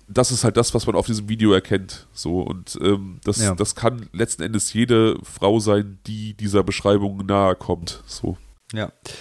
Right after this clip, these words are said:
Speaker 2: ähm, aber ist es dann nicht schlau, irgendwie mit Janne nochmal zu sprechen? Also er ist ja nun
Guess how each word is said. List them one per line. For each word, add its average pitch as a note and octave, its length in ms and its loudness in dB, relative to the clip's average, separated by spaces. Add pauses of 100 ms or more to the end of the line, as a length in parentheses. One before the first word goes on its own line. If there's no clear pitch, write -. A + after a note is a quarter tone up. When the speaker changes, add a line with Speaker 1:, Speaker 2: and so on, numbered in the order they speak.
(200)
Speaker 2:
ähm, G2 220 0
aber G#2+ 260 4
ist - 200 -4
es D#3+ 120 -4
dann A#2 160 4
nicht A#2+ 220 2
schlau, G2+ 380 6
irgendwie G2 500 -2
mit G2+ 280 -8
Janne G#2 480 -2
nochmal B2 320 -2
zu - 120 -6
sprechen? B2+ 560 -4
Also G#2+ 220 0
er A2 240 2
ist A2+ 120 0
ja A2 100 2
nun A2 300 0